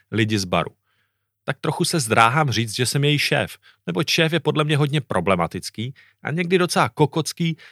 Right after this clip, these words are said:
článek každé firmy nebo organizované skupiny lidí. Jestli vás tohle téma zajímá aspoň z poloviny tak jako mě, možná by vás zajímala i moje knížka nebo tenhle stejnojmenný podcast. Dnes tu se mnou sedí kliďa s jménem Honza Čajčík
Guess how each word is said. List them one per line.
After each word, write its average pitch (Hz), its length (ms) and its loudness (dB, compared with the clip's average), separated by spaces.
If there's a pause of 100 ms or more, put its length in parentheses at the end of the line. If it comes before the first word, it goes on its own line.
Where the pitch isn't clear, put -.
(100)
článek 143 420 2
každé 127 320 2
firmy 117 280 0
nebo 117 260 0 (220)
organizované 107 640 2
skupiny 104 380 -2
lidí. 90 360 -6 (760)
Jestli 104 280 0
vás 156 220 2
tohle 143 240 0
téma 139 300 0
zajímá 139 320 0
aspoň 120 280 -2
z - 140 -6
poloviny 143 460 2
tak 120 140 -2
jako 139 200 -2
mě, 110 260 -2 (580)
možná 202 260 -2
by 175 80 0
vás 160 180 4
zajímala 147 360 4
i 156 80 2
moje 151 140 4
knížka 151 420 0 (300)
nebo 208 220 0
tenhle 143 300 4
stejnojmenný 120 560 2
podcast. - 640 -12 (960)
Dnes 113 200 0
tu 175 100 -2
se 180 120 2
mnou 170 180 4
sedí 165 280 0
kliďa 131 400 2
s - 80 -6
jménem 156 280 2
Honza 123 260 -2
Čajčík - 560 -2